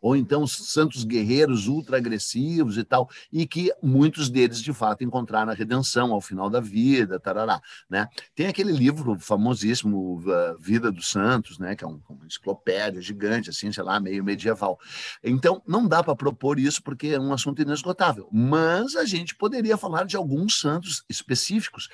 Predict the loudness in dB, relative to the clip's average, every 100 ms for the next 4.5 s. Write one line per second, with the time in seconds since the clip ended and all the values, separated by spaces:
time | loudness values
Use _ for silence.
0 | -18 -2 2 4 4 2 0 -2 -4 -2
1 | 0 4 4 2 -6 -20 -10 0 2 2
2 | -2 0 0 2 2 2 4 2 -2 -12
3 | -2 2 6 6 6 2 0 0 0 -2
4 | -6 -4 -2 -2